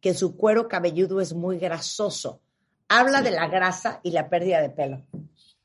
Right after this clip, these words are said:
Speaker 2: Ya, eh, muchos, es más, hay muchísimo charlatanería al respecto, ¿no? Que creen que se tapa el pelo por la grasa y que entonces no sale. Y entonces les someten a tratamientos de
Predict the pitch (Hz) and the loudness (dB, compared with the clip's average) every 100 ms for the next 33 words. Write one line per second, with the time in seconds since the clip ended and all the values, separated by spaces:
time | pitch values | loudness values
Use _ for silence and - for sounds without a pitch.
0 | _ _ - 123 - - 143 143 139 139 | _ _ 2 2 2 2 6 8 8 6
1 | 165 175 180 196 - 156 156 139 - 143 | 4 4 4 2 2 2 2 0 2 4
2 | 160 170 165 160 160 151 160 156 156 156 | 6 4 0 0 -2 -2 -2 0 0 -2
3 | _ - 139 123 123 - 120 120 131 139 | _ -4 -2 0 0 2 2 2 4 4
4 | 117 - 127 117 139 175 - 120 165 196 | 0 -4 -6 -4 -4 -6 -4 -2 -2 -4
5 | - 127 - 151 151 156 147 - - 143 | -2 0 6 6 8 6 4 2 -6 -4
6 | 127 151 147 147 165 151 123 - 131 135 | 0 2 2 2 2 2 2 0 0 0
7 | 131 117 104 107 120 - 165 208 123 113 | -2 -2 -2 0 -2 -4 -12 -12 -10 -6
8 | 120 113 135 135 135 117 101 90 92 _ | -4 -2 -2 -2 -2 -2 -6 -10 -12 _
9 | 117 120 120 139 147 139 123 - 123 131 | -2 2 4 4 6 4 4 2 2 4
10 | 139 127 113 113 120 123 139 123 104 | 4 0 0 0 0 0 0 0 -2